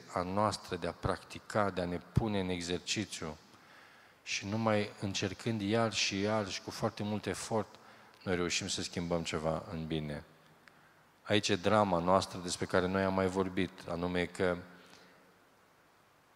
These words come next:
e ușor să știi ce ai de făcut. Pui câteva întrebări unor oameni care au înțeles un pic mai mult sau care au practicat un pic mai mult și deja știi ce trebuie să faci. Te întâlnești cu părintele duhovnic și îți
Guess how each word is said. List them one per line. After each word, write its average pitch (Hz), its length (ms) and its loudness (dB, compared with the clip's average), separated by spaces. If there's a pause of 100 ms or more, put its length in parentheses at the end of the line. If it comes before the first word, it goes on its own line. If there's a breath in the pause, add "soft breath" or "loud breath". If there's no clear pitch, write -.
(400)
e 95 120 2
ușor 92 520 4
să 98 220 0
știi 90 600 -2
ce - 160 -4
ai 90 120 4
de 85 120 0
făcut. - 680 -6 (160)
Pui 98 160 0
câteva 92 340 2
întrebări 87 600 2 (460)
unor 90 240 2
oameni 90 420 4
care 80 540 0 (260)
au 90 120 2
înțeles 87 440 0
un 85 100 -6
pic - 200 -6
mai 80 160 0
mult 98 300 0
sau 82 360 0
care 85 200 -2
au 82 80 0
practicat 87 580 0
un 82 80 -4
pic 80 200 -8
mai 78 140 -2
mult 85 260 -4
și - 180 -4
deja 90 280 0
știi 90 220 -4
ce - 160 -4
trebuie 85 260 -4
să - 120 -4
faci. - 400 -6 (560 loud breath)
Te 104 100 -4
întâlnești 92 440 2
cu - 100 -8
părintele 85 520 0
duhovnic 87 720 -4
și - 240 -6
îți 80 220 -6